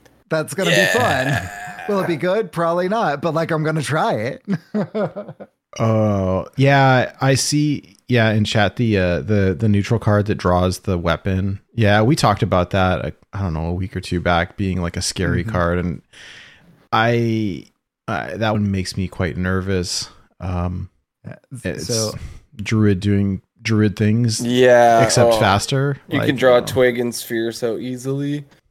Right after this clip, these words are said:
Speaker 1: Yep.
Speaker 2: That's
Speaker 1: So
Speaker 2: not cool.
Speaker 1: actually, right now, i-, if you have pre-ordered, you can, uh, start a fireside gathering and open early. I opened mine a little bit before the show, and, um, you know, I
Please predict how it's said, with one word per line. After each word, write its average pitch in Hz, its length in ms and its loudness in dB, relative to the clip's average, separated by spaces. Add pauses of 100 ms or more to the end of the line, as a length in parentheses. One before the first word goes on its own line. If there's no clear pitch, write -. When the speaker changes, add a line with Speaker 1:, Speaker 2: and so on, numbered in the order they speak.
(340)
Speaker 1:
Yep. 107 180 -6
Speaker 2:
That's - 400 -8 (420)
Speaker 1:
So 120 360 -6
Speaker 2:
not 98 260 -2
cool. 117 140 -4
Speaker 1:
actually, 139 800 -6
right 127 420 -6
now, 117 760 -6 (260)
i-, 117 180 -4
if 117 220 -10
you 117 80 -6
have 120 320 -6
pre-ordered, 101 580 -10
you 101 140 -12
can, 104 380 -8
uh, 98 300 -12
start 110 240 -8
a 107 40 -8
fireside 113 580 -6
gathering 98 800 -8
and 110 140 -12
open 120 360 -8
early. 107 500 -10 (560)
I 131 120 -2
opened 165 300 -2
mine 139 360 -2
a 139 80 -6
little 120 260 -4
bit 131 180 -4
before 127 300 -6
the 120 100 -6
show, 104 580 -6
and, 104 640 -6
um, 104 460 -12 (480)
you 104 60 -10
know, 90 60 -10
I 87 120 -10